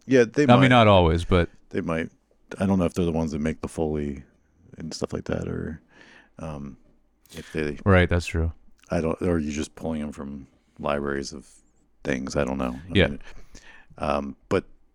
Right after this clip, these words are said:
Speaker 1: either way, yeah, it's what the people that worked on it did a great job.
Speaker 2: Exactly, yeah.
Speaker 1: 'Cause I'm sure it wasn't just one person.
Speaker 2: It's a, yeah, it's always a collaboration, yeah, for sure.
Speaker 1: And then, yeah,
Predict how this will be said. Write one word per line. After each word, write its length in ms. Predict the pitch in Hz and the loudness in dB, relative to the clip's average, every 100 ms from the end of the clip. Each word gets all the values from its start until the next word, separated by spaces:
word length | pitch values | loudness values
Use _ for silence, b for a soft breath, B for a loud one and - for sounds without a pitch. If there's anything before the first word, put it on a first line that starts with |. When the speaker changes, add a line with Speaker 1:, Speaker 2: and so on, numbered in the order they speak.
| _ _ _ _ _ _ _ _ 175 - - - - | _ _ _ _ _ _ _ _ -20 -18 -18 -14 -4
Speaker 1:
either 220 | 98 73 | -2 0
way, 300 | 71 71 71 | 0 -2 -6
yeah, 220 | 78 78 76 | -8 -8 -10
it's 260 | 73 - - _ _ _ | -16 -20 -20 _ _ _
what 320 | - 87 82 - _ _ | -2 -2 -2 -6 _ _
the 60 | |
people 300 | - 95 - | -10 -8 -8
that 160 | 80 80 | -8 -6
worked 240 | 85 80 | -8 -10
on 140 | - 80 | -8 -8
it 120 | - - | -8 -12
did 140 | - | -16
a 60 | 92 | -14
great 240 | - - | -12 -14
job. 300 | - - 92 - | -10 -10 -10 -2
Speaker 2:
Exactly, 580 | 104 98 90 90 87 | 2 6 4 4 2
yeah. 60 | 90 | 6
Speaker 1:
'Cause 220 | 87 87 - 202 | 4 4 -2 -4
I'm 100 | 101 | -2
sure 220 | 101 135 127 | 2 4 6
it 60 | |
wasn't 280 | 120 110 107 | 6 4 4
just 160 | 104 92 | 4 4
one 200 | 95 87 | 2 2
person. 340 | 85 71 90 | 0 0 2
Speaker 2:
It's 120 | 120 | 4
a, 100 | 139 | 6
yeah, 240 | 131 139 117 | 6 6 6
it's 120 | - | 6
always 240 | 131 110 | 6 6
a 60 | 98 | 4
collaboration, 600 | - 92 87 82 - 85 | 4 4 4 0 -2 -2
yeah, 180 | 80 85 - | -2 -2 -4
for 80 | - | -2
sure. 120 | 87 90 | 2 2
Speaker 1:
And 60 | |
then, 320 | 85 85 78 - _ _ - | 2 -2 -6 -14 _ _ -8
yeah, 240 | 85 - | -6 -6